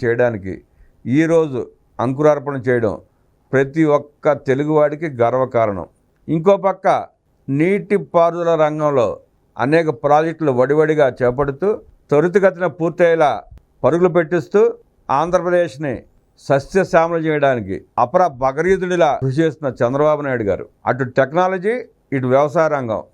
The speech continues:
ఆంధ్రప్రదేశ్కి రెండు కళ్ళు అని చెప్పి రెండు రంగాలని జెట్ స్పీడ్తో పరిగెత్తిస్తూ నవ్య ఆంధ్రప్రదేశ్ రూపురేఖల్ని మార్చబోతున్న దార్శనికుడు నారా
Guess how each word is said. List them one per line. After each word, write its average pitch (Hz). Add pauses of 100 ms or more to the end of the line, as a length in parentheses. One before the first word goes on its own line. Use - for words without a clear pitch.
ఆంధ్రప్రదేశ్కి 147 (120)
రెండు 135
కళ్ళు 139
అని 135
చెప్పి 107 (220)
రెండు 160
రంగాలని 180 (200)
జెట్ 139
స్పీడ్తో 175 (300)
పరిగెత్తిస్తూ 135 (600)
నవ్య 139
ఆంధ్రప్రదేశ్ 175 (220)
రూపురేఖల్ని 151
మార్చబోతున్న 139 (460)
దార్శనికుడు 123 (520)
నారా 139